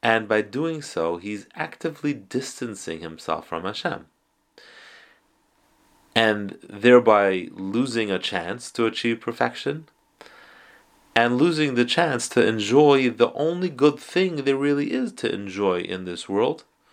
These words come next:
which is connecting to Hashem, enjoying that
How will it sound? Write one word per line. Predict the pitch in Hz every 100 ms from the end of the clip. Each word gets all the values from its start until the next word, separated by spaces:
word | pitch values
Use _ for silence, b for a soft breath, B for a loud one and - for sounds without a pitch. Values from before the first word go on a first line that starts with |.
| B B B B B -
which | 110 113 120
is | 123 113
connecting | - 113 117 113 110 107
to | 101 104
Hashem, | 110 110 156 135 - -
enjoying | 95 92 95 98 117 120 120 123 120 B B B B B _ _
that | 101 98 113 131 139 -